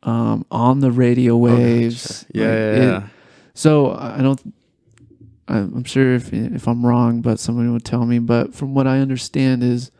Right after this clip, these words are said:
Speaker 1: the broadcast system, it sucks. Like,
Speaker 2: Mm-hmm.
Speaker 1: radio sucks nowadays. Like,
Speaker 2: Yeah.
Speaker 1: it's, it's, it's dead, but it's a government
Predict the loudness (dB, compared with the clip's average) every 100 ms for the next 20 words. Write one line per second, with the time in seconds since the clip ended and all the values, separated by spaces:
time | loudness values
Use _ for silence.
0 | _ _ _ _ _ _ -4 -4 2 2
1 | 2 0 0 -2 -6 -4 -4 -4 -6 -14
2 | _ _ _ _ _ _ _ _ -12 -8
3 | 0 0 0 -4 -12 -12 -8 -2 0 2
4 | 2 2 2 0 -2 -2 -2 -4 -4 -2
5 | -4 -6 -10 -6 -6 -6 -8 -6 -6 -6
6 | -12 -18 -20 _ _ -4 -4 -4 2 4
7 | 4 2 -2 -4 -2 0 0 -4 _ _
8 | _ _ _ 0 0 2 -2 0 0 2
9 | 2 2 2 0